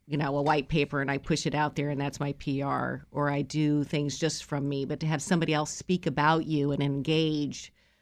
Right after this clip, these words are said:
with thought leaders in the industry, I think is key. And I think that the folks that are still in the market today that are representing our trade are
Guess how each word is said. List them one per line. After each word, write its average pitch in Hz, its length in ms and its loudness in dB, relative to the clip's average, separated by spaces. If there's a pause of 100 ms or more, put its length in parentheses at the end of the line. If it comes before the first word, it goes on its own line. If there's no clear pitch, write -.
(180)
with 165 360 4
thought - 480 -2
leaders 151 680 0 (160)
in 143 80 2
the 147 120 0
industry, 139 600 -2 (100)
I 139 60 -8
think 135 220 -6
is - 100 -10
key. - 380 -6 (360)
And 151 120 2
I 160 100 4
think 170 340 0
that 160 220 -2
the 156 120 0
folks 180 360 2
that 160 100 2
are 151 120 0
still 160 340 0
in 208 200 6
the 294 60 8
market 151 380 2
today - 420 -4 (640)
that 151 160 2
are 143 100 2
representing 143 640 -2
our 139 180 -8
trade 143 600 -6 (960)
are 160 340 6